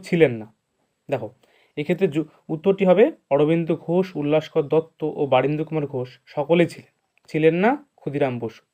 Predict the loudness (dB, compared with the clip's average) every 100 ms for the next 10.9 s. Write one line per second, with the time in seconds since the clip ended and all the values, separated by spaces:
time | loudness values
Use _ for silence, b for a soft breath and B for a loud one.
0 | _ -14 -4 -2 -2 -4 -6 -6 -10 -2
1 | -2 -2 -8 -16 -20 _ _ _ _ _
2 | _ _ _ _ _ _ _ _ _ _
3 | _ _ _ _ _ _ -2 -2 -2 -12
4 | b b b b b -6 -4 0 0 2
5 | 0 2 2 2 2 4 4 4 2 2
6 | 2 -2 -6 -18 -20 _ _ _ _ _
7 | _ -6 -4 -2 -2 0 -2 -2 0 4
8 | 4 4 _ _ -8 -4 -2 0 0 -2
9 | _ -4 2 2 0 -12 -12 -14 -18 _
10 | _ _ -12 -12 -4 -4 -4 -6